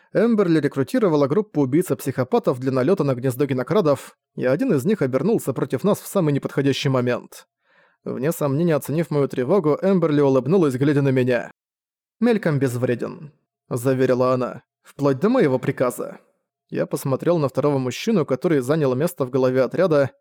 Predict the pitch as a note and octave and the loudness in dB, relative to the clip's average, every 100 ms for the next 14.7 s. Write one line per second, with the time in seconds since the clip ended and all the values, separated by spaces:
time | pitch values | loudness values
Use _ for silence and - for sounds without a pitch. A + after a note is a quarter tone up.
0 | _ - C#3 C3 - B2 - F#3+ C#3 - | _ -6 -2 -2 -2 -6 0 0 0 -4
1 | _ _ _ - F#3+ A#3+ G3 C3+ D3 F#3+ | _ _ _ -2 0 2 2 4 2 2
2 | D3 C3+ C3 D#3 C#3+ B2+ B2+ - B2+ G3+ | 2 2 2 2 2 0 -2 -2 2 4
3 | F#3+ F3 C3 C3+ G3 C4 - C3 - D3 | 4 4 4 2 2 0 0 -2 0 2
4 | C3+ - C3+ B2+ C3 A2+ - - _ _ | 2 2 0 2 -2 -2 -10 -18 _ _
5 | _ _ _ B2+ B2 - C#3+ C#3+ D3 C3 | _ _ _ -2 -2 -2 -2 0 0 0
6 | C#3 C3+ B2+ C3 B2+ D#3 C#3 - _ _ | 0 0 0 0 2 2 0 -8 _ _
7 | _ _ - C#3 E3 E3+ C3+ C#3+ E3 C#3 | _ _ -8 -6 -2 0 0 0 0 0
8 | B2+ B2+ D3+ G#3 E3+ F3 E3+ C#3 D3 D#3 | -2 0 0 -2 0 0 0 0 2 0
9 | - C#3+ C#3 A#2+ _ C4+ F#3 C#3+ C3+ G#3 | 0 0 2 -2 _ -2 0 2 2 2
10 | - C3+ B2+ B2+ A#3+ D3+ C#3+ - - D3 | -2 -2 -2 -2 0 2 0 -2 -2 0
11 | C3 - C#3 - - - _ _ _ _ | 0 0 0 0 -4 -14 _ _ _ _
12 | - - C#3+ C3+ C3+ G3 A#3 - _ _ | -18 -4 0 2 2 2 -2 -10 _ _
13 | D3+ C#3+ C3 C3 D3+ B3+ A#3+ D3 B2+ B3 | 2 4 2 0 0 0 0 2 0 0
14 | D#3+ C3 C3+ - - B2 - | 0 -2 -4 -6 -10 -12 -14